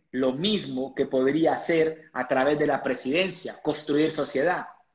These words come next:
construir país, construir, eh, eh, digamos,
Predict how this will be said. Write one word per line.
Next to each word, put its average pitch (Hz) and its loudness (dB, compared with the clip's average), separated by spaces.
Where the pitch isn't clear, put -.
construir 151 0
país, - 2
construir, 151 0
eh, 139 0
eh, 127 0
digamos, 143 0